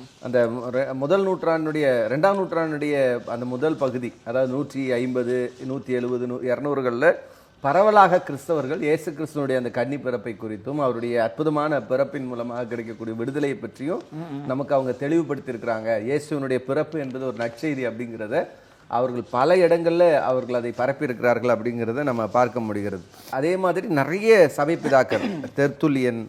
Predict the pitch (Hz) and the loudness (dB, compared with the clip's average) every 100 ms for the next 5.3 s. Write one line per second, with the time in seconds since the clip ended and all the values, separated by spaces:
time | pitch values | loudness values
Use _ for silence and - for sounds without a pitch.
0 | - 104 139 156 151 127 120 - 120 113 | -4 0 4 4 4 2 -2 -4 -2 -2
1 | 110 123 - 175 143 117 101 - 113 110 | 2 0 2 0 0 -4 -6 -10 -8 -8
2 | 107 - _ _ - 120 139 139 135 127 | -10 -18 _ _ -2 0 2 2 2 2
3 | 120 123 160 185 - 143 120 - 117 117 | 0 0 4 4 4 0 0 -2 -2 -2
4 | - - - 123 151 156 160 143 - - | -4 -16 -4 0 0 2 2 2 -4 -18
5 | - 117 113 | -8 -4 -4